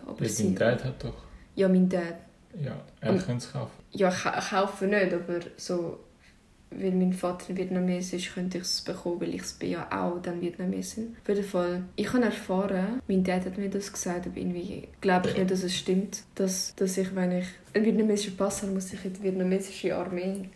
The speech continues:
Speaker 2: Schon?
Speaker 1: Ja.
Speaker 2: Auch als Frau?
Speaker 1: Ja, eben als Frau. Ich habe mich so gefragt, so, wie geht das? Aber ja, auch als Frau.
Speaker 2: habe von irgendwo gehört, ich
Speaker 1: Ich
Speaker 2: glaub,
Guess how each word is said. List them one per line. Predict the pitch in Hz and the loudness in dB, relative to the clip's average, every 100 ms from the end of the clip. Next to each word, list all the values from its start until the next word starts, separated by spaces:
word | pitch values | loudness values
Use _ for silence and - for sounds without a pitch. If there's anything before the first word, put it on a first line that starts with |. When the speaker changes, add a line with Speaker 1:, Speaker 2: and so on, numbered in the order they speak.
| - | -6
Speaker 2:
Schon? | - 139 - - | -2 -2 -2 0
Speaker 1:
Ja. | 208 202 208 214 | 6 6 6 2
Speaker 2:
Auch | 101 | 0
als | 95 - | 0 -2
Frau? | - 110 - - - | -2 -2 -2 -6 0
Speaker 1:
Ja, | 202 226 - - | 4 4 4 8
eben | 247 262 | 8 10
als | - 214 - | 10 8 4
Frau. | - 220 247 | 4 6 6
Ich | 233 | 4
habe | |
mich | 208 208 | -2 -2
so | 202 | -4
gefragt, | 185 - 208 208 | -2 -2 -2 -2
so, | 208 185 185 | 0 0 0
wie | 190 | 0
geht | 196 185 185 | 2 2 2
das? | 233 240 - - - - - - - | 0 0 -2 -12 -20 -20 -20 -20 -8
Aber | - 180 | -2 2
ja, | 190 185 | 4 2
auch | 131 - - - | 0 -4 -8 -2
als | 190 185 185 - | 0 2 0 -2
Frau. | - 175 185 - - - | -6 -4 -6 -8 -14 -2
Speaker 2:
habe | 101 | -2
von | 98 95 | 2 4
irgendwo | 98 98 90 | 6 4 4
gehört, | 85 92 92 | 2 2 2
ich | 92 - | 0 -10
Speaker 1:
Ich | - | -8
Speaker 2:
glaub, | - 90 87 | 2 2 2